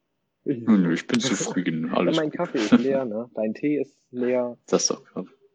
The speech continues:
Speaker 2: Mein Tee war nie voll, ja.
Speaker 1: <laughs> Aber da haben wir doch jetzt mal wieder gut,
Speaker 2: Ah,
Speaker 1: gut
Speaker 2: Gott.
Speaker 1: geschnackt, ne?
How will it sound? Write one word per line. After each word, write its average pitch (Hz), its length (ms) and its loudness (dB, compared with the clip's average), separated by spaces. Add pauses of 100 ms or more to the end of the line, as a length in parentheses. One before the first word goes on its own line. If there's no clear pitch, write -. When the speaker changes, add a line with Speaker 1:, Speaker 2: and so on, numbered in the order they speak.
(2500)
Speaker 2:
Mein 90 160 0
Tee 87 280 0
war 90 200 4
nie 90 160 0
voll, 95 440 2
ja. - 160 0
Speaker 1:
<laughs> - 80 4 (3250)
Aber 117 180 -8
da 104 80 -2
haben 120 100 -4
wir 123 80 -2
doch 120 140 -6
jetzt - 160 -12
mal 113 120 -8
wieder 117 140 -6
gut, 120 180 -8
Speaker 2:
Ah, 107 340 12
Speaker 1:
gut 92 80 -4
Speaker 2:
Gott. 87 240 10
Speaker 1:
geschnackt, - 400 -10
ne? 104 160 -12